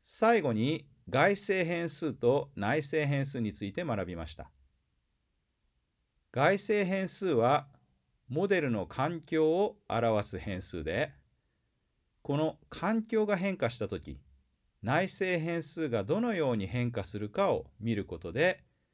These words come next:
経済分析が行われることを学びました。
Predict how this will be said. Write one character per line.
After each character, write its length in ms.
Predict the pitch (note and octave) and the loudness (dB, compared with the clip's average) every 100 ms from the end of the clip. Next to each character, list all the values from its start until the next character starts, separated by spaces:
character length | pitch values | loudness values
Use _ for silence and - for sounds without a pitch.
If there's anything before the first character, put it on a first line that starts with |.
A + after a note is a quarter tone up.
| _ _ | _ _
経 280 | - C3 C3 | -4 -2 0
済 220 | B2 C3 | 2 2
分 160 | A2+ A#2+ | 4 0
析 300 | G#2 F2 - | 0 -6 0
が 240 | E3 F3+ - _ | 2 2 0 _
行 200 | A2 G2+ A2 | -6 -2 0
わ 180 | G2+ F#2 | 0 0
れ 100 | E2 | -2
る 100 | E2 | -4
こ 120 | B2 | -6
と 160 | C#3 G#3 | -2 -2
を 60 | |
学 240 | G#2+ F2 D#2+ | -2 -2 -6
び 100 | C2+ | -8
ま 100 | C2 | -10
し 100 | |
た。 120 | - | -14